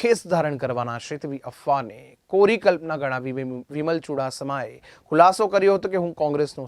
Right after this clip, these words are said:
સૈનિક છું અને રહેવાનો છું, હું ક્યારેય ભાજપમાં જોડાવાનો નથી. જ્યારે જ્યારે રાજ્યમાં ઇલેક્શન આવે છે ત્યારે મારા નામની અફવાઓ ફેલાતી હશે. આ મારા રાજકીય વિરોધીઓનું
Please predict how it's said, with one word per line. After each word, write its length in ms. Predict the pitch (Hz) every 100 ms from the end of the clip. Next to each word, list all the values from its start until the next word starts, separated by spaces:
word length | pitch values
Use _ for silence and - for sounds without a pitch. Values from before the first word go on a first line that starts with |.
| -
સૈનિક 320 | 139 175 180 -
છું 180 | 202 240 _ _ _ - -
અને 180 | 151 143
રહેવાનો 440 | 147 156 185 202
છું, 260 | - 202 170
હું 100 | 165
ક્યારેય 320 | 165 156 180
ભાજપમાં 480 | 151 143 147 143 131
જોડાવાનો 520 | 127 123 131 131 135
નથી. 300 | - - - _ _ _ -
જ્યારે 220 | 156 180
જ્યારે 260 | 170 202 202
રાજ્યમાં 380 | 190 160 185 175
ઇલેક્શન 340 | 170 - 165
આવે 340 | 147 147 190
છે 180 | 175 156
ત્યારે 180 | 139 143
મારા 260 | 139 135 139
નામની 380 | 135 135 131
અફવાઓ 440 | 135 123 - 120 123
ફેલાતી 420 | - 135 117 -
હશે. 320 | - - - _ _ - - -
આ 140 | 160
મારા 220 | 165 160
રાજકીય 480 | 156 175 - - 226
વિરોધીઓનું 720 | 185 180 156 143 123 113 139